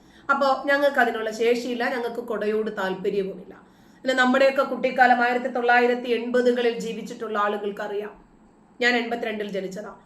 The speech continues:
അപ്പൊ ആ സമയത്ത് ജീവിച്ചിട്ടുള്ളവർക്കറിയാം, അന്ന് കുടയൊന്നും ഉണ്ടാകത്തില്ല. രാവിലെ എഴുന്നേൽക്കും, മുതിർന്ന ആളുകളുടെയൊക്കെ യൂണിഫോം ആണ് തിരിച്ചിട്ടിട്ട്, അവര് രണ്ടു വർഷം ഇട്ടതായിരിക്കും,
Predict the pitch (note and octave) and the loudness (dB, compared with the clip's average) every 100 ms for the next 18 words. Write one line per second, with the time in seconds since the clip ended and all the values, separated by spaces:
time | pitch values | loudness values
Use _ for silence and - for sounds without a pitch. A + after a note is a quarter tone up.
0 | _ _ _ - B3+ C#4 C#4+ D4+ C#4+ C#4 | _ _ _ -6 2 6 6 4 0 2
1 | C4 C4 B3+ B3 B3 - A#3+ A3+ G#3+ A3 | 2 -2 -4 -4 -8 -6 -4 -2 -2 -2
2 | G#3 G#3+ - A3 A#3 G3+ A3 G#3+ A3+ G#3+ | 0 0 -2 -6 -6 -4 -2 0 0 -2
3 | G3+ F#3+ F#3+ G3 F#3+ F#3 F3+ - G#3+ G#3 | -4 -2 -2 -2 -4 -4 -4 -4 0 0
4 | G#3 G3 F#3+ F#3+ F#3+ - - - - A#3 | 0 -4 -2 -4 -6 -14 -18 -20 -4 0
5 | A#3 B3 A#3+ A3 A#3 A3+ A#3+ A#3 A3+ A3+ | 2 2 2 2 0 -2 0 2 0 0
6 | G#3+ G#3 A3 A3 A#3 G#3+ G3+ G3 G#3 - | -2 -2 -2 -4 -4 -2 -2 -2 -6 -14
7 | - - C4+ C4 D4 - - A#3+ - A3+ | -20 -8 -2 2 2 0 -4 -6 -6 -6
8 | A3+ - - - - A3 B3+ B3+ B3 C#4 | -6 -16 -20 -20 -6 0 2 2 2 0
9 | - C4 B3 C4 A#3 G3+ G3 G#3 | 0 -2 0 2 2 2 -2 -10